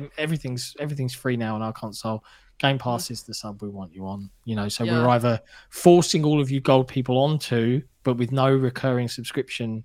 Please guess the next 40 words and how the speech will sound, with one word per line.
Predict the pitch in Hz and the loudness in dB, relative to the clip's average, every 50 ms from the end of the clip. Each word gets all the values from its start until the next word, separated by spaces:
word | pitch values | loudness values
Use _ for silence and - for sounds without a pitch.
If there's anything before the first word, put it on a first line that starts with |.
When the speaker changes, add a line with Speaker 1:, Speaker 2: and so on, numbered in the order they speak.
| _ _ | _ _
Speaker 1:
onto | - 127 135 139 127 123 | -6 -4 -2 -2 -2 -2
Game | 120 117 110 107 101 | -2 -2 -2 -2 -4
Speaker 2:
Mm-hmm. | 87 | -4
Speaker 1:
Pass. | 170 110 131 180 175 - - - _ - - - _ _ _ _ - | -2 -2 -2 -2 -2 -4 -8 -14 _ -20 -20 -20 _ _ _ _ -2
But | 135 131 | 0 0
if | 139 131 - 139 | 0 2 2 2
you | |
don't | 135 165 156 151 | 4 4 4 4
want | 156 165 175 185 | 4 4 6 6
it, | 185 165 - _ _ _ _ _ _ _ _ _ _ _ - | 4 4 0 _ _ _ _ _ _ _ _ _ _ _ 2
after | 147 135 127 - - 147 139 135 135 135 _ - - | 2 2 2 4 4 4 4 4 2 0 _ -10 -8
X | 160 135 - - | -8 -6 -6 -4
number | 160 147 139 139 | -4 -2 -2 -2
of | 135 127 | -2 0
months | 147 143 143 143 135 - | 0 0 0 0 -2 -4
left, | 156 139 - - - | -4 -4 -2 -4 -6
you've | 131 - | -4 0
got | 151 135 135 | 0 0 0
a | 127 | 0
gold, | - 147 143 147 156 151 147 | 0 0 2 2 2 0 0
it | 131 127 | -2 -4
expires, | 131 - - - - 139 135 143 143 139 139 135 - | -6 -8 -6 -2 0 0 2 2 2 0 -2 -2 -4
no | 127 117 117 | -4 -4 -2
worries. | 123 135 143 139 135 139 139 135 135 135 - - _ _ _ _ _ _ _ _ _ _ _ - | 0 2 2 2 2 2 2 0 -2 -4 -6 -10 _ _ _ _ _ _ _ _ _ _ _ 2
But | 131 127 127 131 - - _ _ _ _ _ _ _ _ _ - | 4 4 4 2 0 -6 _ _ _ _ _ _ _ _ _ -10
if | 160 - - | -6 0 4
I | 151 180 185 | 6 6 6
was | 165 135 | 4 4
that | - 147 139 - | 2 0 0 0
person, | - 143 175 151 - - | 0 0 0 0 0 -2
I'd | 113 120 | -4 -4
be | 123 | -4
like, | 117 120 - | -4 -4 -2
"Okay, | 123 139 143 - 147 139 135 | -4 -4 -2 -2 -2 -2 -4
cool, | - - - 147 123 107 98 | -4 -2 0 0 0 -2 -4
'cause | - - 113 - | -8 -10 -10 -6
my | - 123 127 | -2 0 0
multiplayer's | 127 139 151 143 127 - 139 139 131 127 123 | 2 2 0 0 -2 0 0 2 2 0 -2
free | - - 156 160 160 | -2 -2 -2 -2 0
now, | 147 123 107 107 110 117 127 - | 0 0 0 0 -2 -4 -4 -8